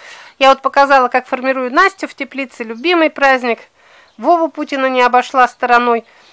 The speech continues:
И вот, конечно, не могу тоже проползти мимо моего одного из самых любимых сортов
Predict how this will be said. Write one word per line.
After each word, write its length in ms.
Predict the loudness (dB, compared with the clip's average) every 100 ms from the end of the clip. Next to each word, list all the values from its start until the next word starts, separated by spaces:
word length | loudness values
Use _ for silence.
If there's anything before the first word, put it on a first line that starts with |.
| _ _ _
И 100 | -6
вот, 180 | -2 -2 -4 _
конечно, 680 | 2 4 4 2 2 0 -4
не 180 | -2 0
могу 460 | 2 2 2 -8
тоже 260 | -2 -4 -2
проползти 600 | -10 0 0 0 -8 -6
мимо 420 | -4 -2 -2 -4 -6 -6
моего 420 | -2 0 0 0
одного 440 | -2 0 0 0
из 100 | -6
самых 540 | -6 2 2 4 -4 -6
любимых 520 | -14 -8 -8 -6 -8
сортов 680 | -4 -4 -2 2 2 0